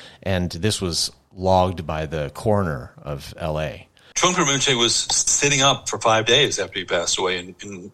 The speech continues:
Speaker 2: in Nova Scotia.
Speaker 1: Were you there for
Speaker 2: And,
Speaker 1: that?
Speaker 2: and, and I was there. Uh, it was a kind of, um,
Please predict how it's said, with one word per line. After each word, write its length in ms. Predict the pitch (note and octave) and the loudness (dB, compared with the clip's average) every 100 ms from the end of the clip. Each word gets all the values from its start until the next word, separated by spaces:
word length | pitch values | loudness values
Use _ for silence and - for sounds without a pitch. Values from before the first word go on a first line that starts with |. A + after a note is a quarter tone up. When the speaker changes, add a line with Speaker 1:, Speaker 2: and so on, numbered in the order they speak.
| - | -12
Speaker 2:
in 160 | G#2 | -6
Nova 180 | F#2+ G2 | -4 -2
Scotia. 360 | - B2 B2+ - | 0 0 0 2
Speaker 1:
Were 100 | C3+ | 4
you 200 | E3 G#3 | 6 4
there 220 | D3 D#3+ F#3 | 2 0 0
for 100 | G3 | 2
Speaker 2:
And, 60 | |
Speaker 1:
that? 280 | B2+ B2 G2 | 2 2 2
Speaker 2:
and, 140 | B2+ B2 | 0 0
and 200 | A#2 C3 - | -2 -2 -4
I 200 | - D3 | 2 4
was 200 | F#3 D#4 | 4 2
there. 220 | - F#2+ F#2 | 2 0 2
Uh, 340 | A#2 A2+ A2 - | 4 6 4 2
it 120 | C3+ C#3+ | -2 2
was 320 | D3 D3 - | 4 4 2
a 80 | C#3 | 0
kind 280 | - B2+ B2+ | 2 4 4
of, 220 | A#2 - | 2 2
um, 400 | A#2+ A2 G#2+ G#2+ | 2 2 0 -10